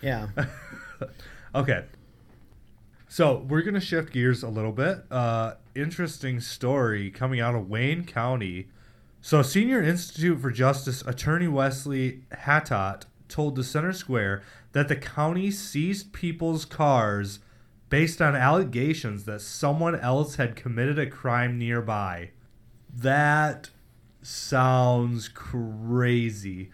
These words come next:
Speaker 2: All right, so we're gonna get into this article a little bit. The Institute for Justice, a nonprofit libertarian law firm, filed a federal class action lawsuit alleging Wayne's County, Wayne County's vehicle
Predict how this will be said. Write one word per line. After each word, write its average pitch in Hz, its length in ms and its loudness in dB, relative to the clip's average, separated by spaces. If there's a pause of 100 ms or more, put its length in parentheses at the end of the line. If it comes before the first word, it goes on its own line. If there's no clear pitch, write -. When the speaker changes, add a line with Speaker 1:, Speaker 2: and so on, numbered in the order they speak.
(400)
Speaker 2:
All 113 120 0
right, 104 240 0
so 127 100 -4
we're 131 140 2
gonna 127 160 -2
get 117 160 2
into 110 160 -2
this 101 120 -4
article 98 320 -2
a 95 60 -4
little 95 140 -4
bit. 92 240 -4 (680)
The 151 100 4
Institute 196 460 2
for 143 120 -4
Justice, 117 720 -2
a 123 100 -4
nonprofit 175 720 2
libertarian 143 600 2
law 127 220 2
firm, 92 280 -8 (280)
filed 151 320 4
a 127 60 0
federal 170 500 0
class 151 560 0
action 135 480 -2
lawsuit 117 560 -2 (320)
alleging 139 560 2
Wayne's 165 340 -4
County, 156 420 0 (300)
Wayne 170 640 0 (140)
County's 147 640 -2
vehicle 147 680 -2